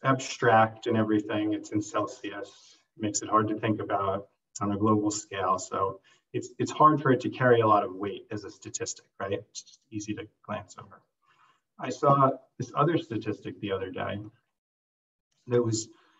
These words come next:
three hundred and seventy-five weeks. Um, and that's how long we have to have emissions in the hopes of actually meeting that global goal, right? And avoiding the worst.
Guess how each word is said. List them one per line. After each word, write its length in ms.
three 160
hundred 260
and 100
seventy-five 800
weeks. 480
Um, 440
and 160
that's 240
how 160
long 360
we 160
have 420
to 120
have 720
emissions 720
in 80
the 80
hopes 320
of 100
actually 440
meeting 380
that 200
global 500
goal, 380
right? 240
And 80
avoiding 500
the 80
worst. 500